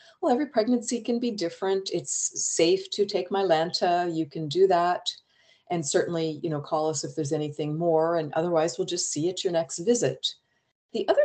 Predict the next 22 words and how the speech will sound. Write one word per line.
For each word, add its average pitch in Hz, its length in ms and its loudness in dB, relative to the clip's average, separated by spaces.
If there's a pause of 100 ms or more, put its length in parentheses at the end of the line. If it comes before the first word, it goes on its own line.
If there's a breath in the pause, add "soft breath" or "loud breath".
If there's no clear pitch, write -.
thing 233 200 2
that - 120 2
was 165 140 0
happening, 170 800 0
Jake, 151 400 0 (100)
was 156 720 -2
I 160 300 -4
kept - 340 -8 (140)
having 202 520 2 (440 soft breath)
this 156 280 -2
vivid 202 760 6
dream 143 680 0 (380 soft breath)
almost 226 600 4
every 160 240 0
night. 139 440 2 (520)
And 180 120 -4
it 185 140 -6
was 196 540 4
the 180 120 2
same 277 440 4
dream. 165 580 0 (440 soft breath)
And 190 760 -2